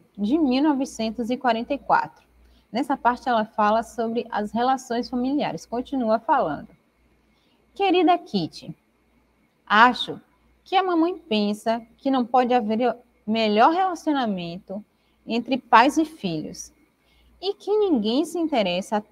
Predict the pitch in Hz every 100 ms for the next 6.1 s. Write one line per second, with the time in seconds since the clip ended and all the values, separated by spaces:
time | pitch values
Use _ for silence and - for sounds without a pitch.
0 | - 214 247 349 - 320 277 240 202 190
1 | 185 180 214 262 - - 190 185 202 226
2 | - _ 196 190 - 240 160 143 - -
3 | _ _ _ _ _ _ _ _ _ _
4 | 254 233 185 190 - - 180 196 403 494
5 | 440 392 311 - 262 302 214 180 180 -